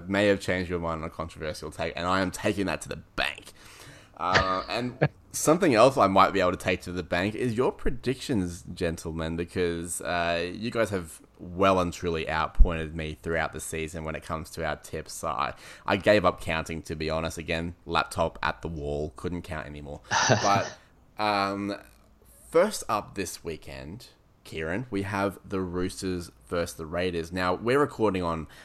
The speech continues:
Speaker 1: Monday, uh, afternoon and evening, so we don't have team lists at this point, but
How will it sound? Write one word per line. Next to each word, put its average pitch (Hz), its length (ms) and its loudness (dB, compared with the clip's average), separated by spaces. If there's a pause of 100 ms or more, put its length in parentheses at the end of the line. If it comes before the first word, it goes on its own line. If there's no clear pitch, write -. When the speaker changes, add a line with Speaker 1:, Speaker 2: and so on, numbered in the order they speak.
(120)
Speaker 1:
Monday, 85 800 4 (460)
uh, 80 280 2
afternoon 85 420 4
and 80 160 -4
evening, 82 460 -4
so 82 560 6 (200)
we 104 100 2
don't 131 180 12
have 135 200 6
team 104 300 2
lists 87 220 0
at - 80 -14
this - 180 -6
point, 98 460 0
but 90 300 4